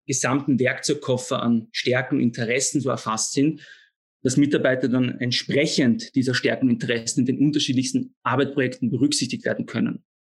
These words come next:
also konkreten Vorteil für Arbeitnehmer, für Arbeitnehmerin, dass der Arbeitsalltag entsprechend dieser Stärken und Interessen flexibler gestaltet werden kann. Und konkreten Vorteil, der sich dadurch dann auch für das Unternehmen, ähm, ergibt, ist, dass man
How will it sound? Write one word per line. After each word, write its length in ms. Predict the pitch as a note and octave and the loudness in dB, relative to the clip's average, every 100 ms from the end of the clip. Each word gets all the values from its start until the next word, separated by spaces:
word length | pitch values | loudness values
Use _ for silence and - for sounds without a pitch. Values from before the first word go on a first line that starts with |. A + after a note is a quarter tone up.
| - | -6
also 200 | A#2 A2+ | -4 0
konkreten 480 | C3 A#2+ C3 C3+ | 0 2 2 2
Vorteil 380 | B2+ B2 B2+ D3 | -2 -2 0 0
für 200 | C#3 C3 | 0 0
Arbeitnehmer, 440 | A#2+ A#2+ A#2+ B2+ C3+ | 0 0 2 2 2
für 120 | C3 | 0
Arbeitnehmerin, 640 | A#2 B2 B2 C3+ C#3+ D3+ - - - _ _ | -2 0 0 2 2 0 -4 -20 -20 _ _
dass 160 | - F3 | -4 0
der 140 | - | 0
Arbeitsalltag 880 | B2 D#3+ F3+ - A#2+ A2+ C3 C#3+ - _ _ _ | 2 2 0 -2 -4 -2 -2 -2 -6 _ _ _
entsprechend 560 | - - C3 F3 F3 | -2 0 0 2 2
dieser 140 | C3+ B2 | 4 2
Stärken 360 | - A2+ A2 | 0 0 0
und 60 | B2 | -2
Interessen 600 | - B2+ A2 - C#3+ D3+ | -2 -4 -2 0 0 0
flexibler 540 | - B2 - D3 C#3+ | -2 -4 -2 0 0
gestaltet 560 | C3+ B2 - A2+ B2+ D3 | 0 -2 -2 -2 -2 -2
werden 240 | A2+ G#2+ | -2 -4
kann. 200 | G#2 A2+ - _ _ _ _ _ _ _ | -6 -10 -12 _ _ _ _ _ _ _
Und 120 | A#2 | -2
konkreten 380 | - A#2+ B2+ C3 | 0 0 0 0
Vorteil, 360 | - A#2+ B2+ C3 | 0 0 2 2
der 80 | |
sich 100 | C3 | 2
dadurch 280 | B2+ A#2 C3+ | 0 0 -2
dann 120 | C3+ | 0
auch 120 | B2 - | -2 0
für 280 | B2+ B2 - - | 0 -2 -6 -8
das 100 | G#2+ | 0
Unternehmen, 560 | A#2+ A#2 B2+ D3+ D#3+ - | 2 4 4 4 2 0
ähm, 200 | C#3 - | -2 0
ergibt, 400 | C3 C#3+ D3 C#3 | 0 0 0 0
ist, 180 | C3+ | 0
dass 160 | C#3+ C3 | 2 2
man 380 | C3 C3 B2+ | 4 4 2